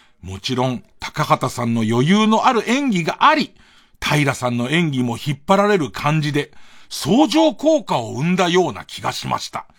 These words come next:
再演があれば、ぜひこのペアでまた見てみたいです。僕もそうなんですよね。見たい。いや、見には行ってないです。見には行ってないですけれども、奇跡の人が本当に見たいと思ってますからね。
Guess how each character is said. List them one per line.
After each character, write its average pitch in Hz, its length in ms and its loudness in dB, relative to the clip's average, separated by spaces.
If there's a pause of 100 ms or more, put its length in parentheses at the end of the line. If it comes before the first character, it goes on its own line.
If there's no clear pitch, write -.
(240)
再 180 460 0
演 180 200 2
が 160 160 2
あ 170 60 2
れ 165 100 -2
ば、 135 200 -8 (280)
ぜ 202 200 0
ひ 220 280 -8
こ - 200 -4
の 220 120 4
ペ 262 200 0
ア 202 100 2
で 156 240 -4 (240)
ま 170 220 0
た 294 320 2
見 139 180 -8
て 123 120 -12
み 123 100 -14
た 110 160 -10
い 117 80 -10
で 160 100 -2
す。 - 260 -8 (800)
僕 - 260 -14
も 107 140 -10
そ - 320 -12
う - 40 -10
な 87 120 -16
ん 87 100 -20
で - 100 -20
す - 160 -14
よ 95 100 -20 (180)
ね。 127 260 -10
見 113 120 -14
た 123 220 -6
い。 120 80 -12
い 113 60 -18 (380)
や、 254 120 -2
見 269 120 -2
に 277 80 2
は 269 60 6
行 180 80 2
っ - 20 -20
て - 80 -4
な 131 80 -4
い 98 40 -10
で 90 40 -14
す。 - 240 -20
見 196 120 0
に 220 40 6
は 190 60 4
行 - 60 -6
っ - 20 -20
て 196 100 2
な 156 80 -2
い 139 80 -4
で 123 60 -6
す - 80 -12
け 135 80 -2
れ 120 80 -2
ど 113 100 0
も、 147 280 0 (520)
奇 - 180 -6
跡 170 220 2
の 131 120 -4
人 131 200 -10
が 107 120 -10
本 185 280 2
当 220 100 2
に 202 120 4
見 175 160 0
た 165 140 2
い 151 100 -4
と - 120 -12
思 95 140 -10
っ 92 40 -20
て - 120 -20
ま 78 80 -20
す - 120 -20
か - 80 -20
ら 90 100 -20
ね。 135 320 -6